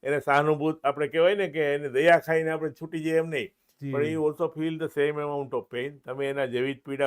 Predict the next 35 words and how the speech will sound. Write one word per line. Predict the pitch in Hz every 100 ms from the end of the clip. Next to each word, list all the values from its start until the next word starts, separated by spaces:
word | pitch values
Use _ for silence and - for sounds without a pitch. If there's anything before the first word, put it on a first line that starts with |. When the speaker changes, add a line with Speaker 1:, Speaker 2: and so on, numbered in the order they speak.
| 113
Speaker 1:
ભોગવતા | 127 135 131 131
હોય | 131 127
એ |
પ્રકારની | 127 131 131 131 131
તમે | 127 131
એને | 123
લાગણી | 107 104 117 147
બતાવો | 135 131 170
ને, | 160 104 _ _ _
અનુકંપા | 135 147 151 143 131 135 107
જે | 120
આપણે | 120 117
વાત | 110 120
કરીએ | - 107 101
છીએ. |
Speaker 2:
અને | 190 220
આજે, | 214 170 165 214 208 -
આજે | 156 185
છે | 190 202
ને | 226
સમય | 185 - 151 170 196
આપવો | 185 175 175 196 180
એ | 170 175
સૌથી | - 143 165 117 113 208 196
Speaker 1:
Yeah, | 180
Speaker 2:
મહત્વનો. | 147 151 139 175 175 170 156 151
Speaker 1:
બહુ | 120
સાચી | 135 139 131 123
વાત | 110
છે, | 107
કૌશિકભાઈ. | 107 - 165
Speaker 2:
તમે | 165 185
કોઈની | - 175 185 185
સાથે | 170 185 -
આજે | 175 170 190 180